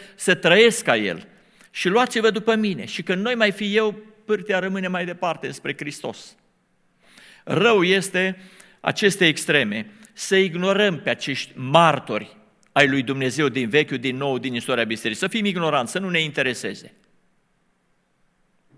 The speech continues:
Ei sunt frații noștri, înainte mergători. În cer ne vom întâlni cu ei. Nu putem să ignorăm, dar n-avem voie să ne închinăm lor.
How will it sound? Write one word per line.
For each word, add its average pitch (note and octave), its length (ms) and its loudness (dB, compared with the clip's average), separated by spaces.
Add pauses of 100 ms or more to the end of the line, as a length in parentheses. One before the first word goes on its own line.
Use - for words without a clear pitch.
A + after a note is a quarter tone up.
Ei C#3 160 0
sunt F3 180 -2
frații F3+ 320 -2
noștri, A2+ 460 -8 (160)
înainte C3+ 440 -2
mergători. A2+ 640 -6 (300)
În D3 160 2
cer G3 200 2
ne F#3+ 120 0
vom G3 180 0
întâlni G3+ 380 -2
cu F#3+ 120 -6
ei. E3 280 -6 (1500)
Nu E3 180 -2
putem F3+ 280 0
să D3 160 0
ignorăm, A2+ 540 -2 (680)
dar C#3+ 260 4
n-avem E3+ 420 4
voie D3+ 420 4
să D3 160 0
ne C#3+ 120 0
închinăm C#3+ 540 0
lor. F2+ 320 -8